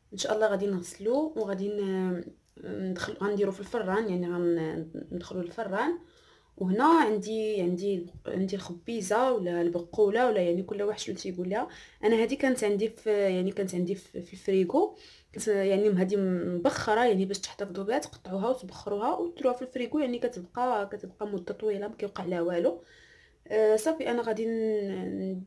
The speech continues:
ندير لها لاصوص ديالها. وهنا هاد الحوت كما قلت لكم غنصايبو صافي. المهم غنشوف غندير شي، شي شلاضه، يعني شلاضه عاديه ب-، آه، شلاضه ال-،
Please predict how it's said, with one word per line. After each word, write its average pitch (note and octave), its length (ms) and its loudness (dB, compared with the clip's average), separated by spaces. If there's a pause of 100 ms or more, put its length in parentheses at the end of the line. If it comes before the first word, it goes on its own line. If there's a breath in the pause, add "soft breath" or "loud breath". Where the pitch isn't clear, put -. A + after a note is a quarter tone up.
(160)
ندير G3+ 280 4
لها F#3+ 200 2
لاصوص F#3+ 320 -4
ديالها. F3+ 580 0 (960)
وهنا B3 260 4
هاد G#3 100 2
الحوت B3+ 240 -2
كما A#3 140 -4
قلت - 120 -8
لكم A3 120 -4
غنصايبو G3+ 720 2
صافي. G4 260 -2
المهم D4+ 320 4
غنشوف B3 300 -2
غندير A3 220 0
شي، G3+ 540 -4
شي F#3+ 140 -10
شلاضه، G3+ 920 0
يعني E3+ 120 -8
شلاضه G3 280 -2
عاديه F3+ 500 2
ب-، F3+ 240 -8 (880 soft breath)
آه، - 140 -4
شلاضه F#3 340 -4
ال-، F3 520 -4